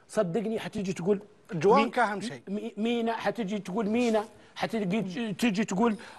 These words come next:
Speaker 1: أرون، تيجي تقول جوانكا، بانيجا، الحارس الآسيوي الكوري، حتحتار. الحيرة هذه إيش، من اللي خلقها ومن اللي أوجدها؟ أوجدها العمل الإداري والفني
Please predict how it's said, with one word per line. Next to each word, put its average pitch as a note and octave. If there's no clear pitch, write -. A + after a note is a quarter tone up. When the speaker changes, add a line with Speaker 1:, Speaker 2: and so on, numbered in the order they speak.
Speaker 1:
أرون، A#3
تيجي G3+
تقول G#3
جوانكا، A3
بانيجا، G#3+
الحارس A#3+
الآسيوي A3
الكوري، A#3
حتحتار. B3
الحيرة D#4+
هذه B3+
إيش، E4
من C#4
اللي E4+
خلقها A#3+
ومن G#3+
اللي E4
أوجدها؟ G#3+
أوجدها C#4+
العمل A3+
الإداري B3
والفني D4